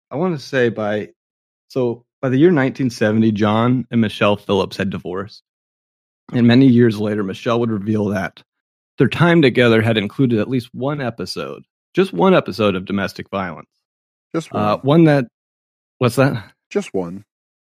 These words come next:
Speaker 1: Just one. And she said she was, you know, she's always been reluctant to discuss it, but she said, uh,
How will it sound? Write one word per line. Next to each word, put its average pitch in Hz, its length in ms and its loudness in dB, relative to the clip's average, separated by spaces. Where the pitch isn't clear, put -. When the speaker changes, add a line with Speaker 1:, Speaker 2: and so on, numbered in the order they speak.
Speaker 1:
Just - 180 0
one. 113 460 2
And 123 180 -2
she 135 80 0
said 123 260 2
she 131 140 0
was, 113 240 2
you 110 140 0
know, 98 240 0
she's - 120 -8
always 117 200 4
been 107 140 -2
reluctant 101 540 -4
to 90 120 -10
discuss 107 500 -6
it, 107 260 -8
but 95 220 -12
she 98 200 -16
said, 95 320 -16
uh, 85 180 -18